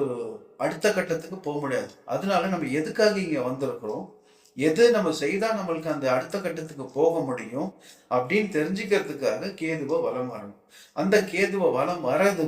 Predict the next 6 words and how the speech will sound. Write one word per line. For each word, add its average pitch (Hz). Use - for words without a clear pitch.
முடியாததுனால 135
தான் 180
அதை 143
வந்து 156
கேவலம் 139
சொன்னானுங்க. 113